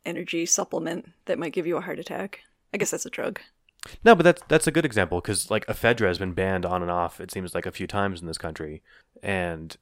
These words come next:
Speaker 2: there's still some form of legal way to get it, but yeah, it, basically people take enough and their hearts would explode and they would <laughs> die. So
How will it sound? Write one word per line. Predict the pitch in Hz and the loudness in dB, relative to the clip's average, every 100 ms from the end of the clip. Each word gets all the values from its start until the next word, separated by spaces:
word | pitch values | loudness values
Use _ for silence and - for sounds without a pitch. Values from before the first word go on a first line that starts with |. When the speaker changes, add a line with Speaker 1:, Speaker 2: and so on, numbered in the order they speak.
| _ _ | _ _
Speaker 2:
there's | - 117 113 - | -12 0 2 2
still | - 139 | 2 2
some | - 127 123 | 2 0 0
form | - 113 117 | -2 0 2
of | 107 87 | 0 -4
legal | 90 107 104 | -2 2 4
way | 101 101 | 4 2
to | 90 | 0
get | 90 90 | 0 2
it, | 110 - - | 2 0 0
but | 101 98 | 0 2
yeah, | 113 76 | 0 0
it, | - 98 | -4 -2
basically | 90 92 - | 0 0 -2
people | 92 92 | -4 -2
take | - 90 | -2 0
enough | 87 85 | 0 -2
and | |
their | 85 | -4
hearts | - 104 | -2 -2
would | 90 | -2
explode | 85 - 87 78 | -10 -8 -6 -6
and | 87 | -4
they | |
would | 87 101 | -4 2
<laughs> | 110 | 2
die. | 110 - | 2 -2
So | - - 98 90 | -4 2 4 4